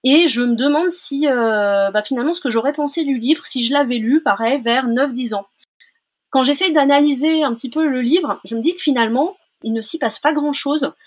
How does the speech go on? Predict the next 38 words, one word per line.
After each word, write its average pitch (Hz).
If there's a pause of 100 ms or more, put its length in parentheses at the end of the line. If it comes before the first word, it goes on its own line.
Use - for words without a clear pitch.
(160)
ou 226
plus 320
exactement, 294
il 233
s'y 247
passe 294
beaucoup 339
de -
choses, 330
mais 202
trop 370
rapidement. 254 (280)
J'ai 220
trouvé 294
que 294
les 240
événements 294
avaient 226
tendance 302
à 294
s'enchaîner 285 (120)
à 180
vitesse 302
grand 240
V, 226 (380)
mais 226
pour 240
moi, 294
les 254
personnages 311
et 220
les 220
situations 302 (240)
ne 214
sont 196
pas 359
suffisamment 320
développés, 277